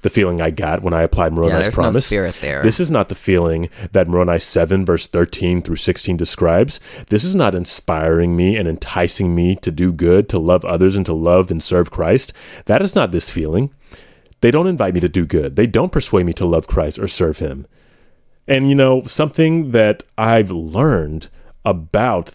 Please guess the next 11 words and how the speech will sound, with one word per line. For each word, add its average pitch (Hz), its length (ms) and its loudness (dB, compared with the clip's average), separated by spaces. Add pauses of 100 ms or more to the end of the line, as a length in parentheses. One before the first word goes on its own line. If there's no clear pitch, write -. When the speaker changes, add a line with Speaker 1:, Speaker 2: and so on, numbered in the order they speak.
Speaker 1:
those 87 200 2
feelings 113 480 2
that 92 260 2
I 92 180 0
hold 113 380 2
in 95 120 2
opposition 104 640 -2
to - 120 -8
what 80 520 0
I 98 160 0
get 92 600 0